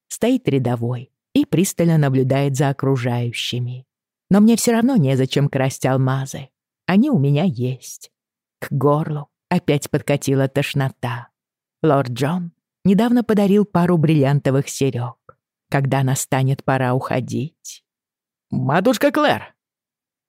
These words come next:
До этого момента я чувствовала себя невидимкой, так что, услышав крик, встрепенулась и, повернув голову,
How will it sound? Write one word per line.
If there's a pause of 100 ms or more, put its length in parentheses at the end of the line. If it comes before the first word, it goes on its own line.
(200)
До
этого
момента (400)
я
чувствовала
себя
невидимкой, (360)
так
что,
услышав
крик, (220)
встрепенулась (280)
и,
повернув
голову,